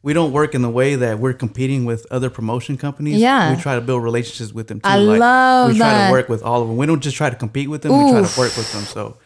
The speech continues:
Speaker 2: I think that that's very important
Speaker 1: that's
Speaker 2: in
Speaker 1: a lot
Speaker 2: a,
Speaker 1: of
Speaker 2: in,
Speaker 1: what we
Speaker 2: in
Speaker 1: do.
Speaker 2: business. I mean, everyone is always, uh, a-, again or, uh, competing with
Speaker 1: Yeah.
Speaker 2: someone, and, and that's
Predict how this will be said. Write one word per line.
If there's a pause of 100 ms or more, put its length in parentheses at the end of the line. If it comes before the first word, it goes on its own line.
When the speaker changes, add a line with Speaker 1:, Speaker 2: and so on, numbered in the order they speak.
Speaker 2:
I
think
that
that's
very
important
Speaker 1:
that's
Speaker 2:
in
Speaker 1:
a
lot
Speaker 2:
a,
Speaker 1:
of
Speaker 2:
in,
Speaker 1:
what
we
Speaker 2:
in
Speaker 1:
do.
Speaker 2:
business. (260)
I
mean,
everyone
is
always,
uh, (840)
a-, (160)
again
or, (500)
uh,
competing
with
Speaker 1:
Yeah.
Speaker 2:
someone,
and,
and
that's